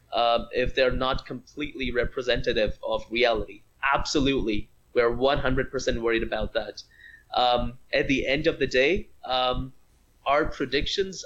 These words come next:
are only as good as the simulations of our galaxy, um, and which are only as good as these complex hydrodynamical simulations are, um,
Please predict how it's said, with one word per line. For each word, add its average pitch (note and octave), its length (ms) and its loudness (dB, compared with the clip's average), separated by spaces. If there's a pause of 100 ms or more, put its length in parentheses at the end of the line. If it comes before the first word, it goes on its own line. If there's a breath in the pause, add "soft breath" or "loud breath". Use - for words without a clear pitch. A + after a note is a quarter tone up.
are B2 440 0 (760 soft breath)
only E3+ 400 2
as B2+ 180 -2
good D#3+ 300 -2 (180)
as B2+ 280 -2
the C3+ 100 -6
simulations D3+ 1040 -4 (180)
of - 180 -4
our B2+ 120 4
galaxy, D3 760 -2 (140)
um, A#2+ 320 2 (260)
and B2+ 280 -2
which C#3+ 180 -2
are C3 340 0 (160)
only D#3+ 300 0
as B2+ 160 2
good C3 340 2 (260)
as B2 280 0
these B2+ 400 -12
complex C3 600 -4
hydrodynamical C3 840 0
simulations B2+ 880 -2 (240 soft breath)
are, A#2+ 400 2 (540)
um, A#2+ 460 -2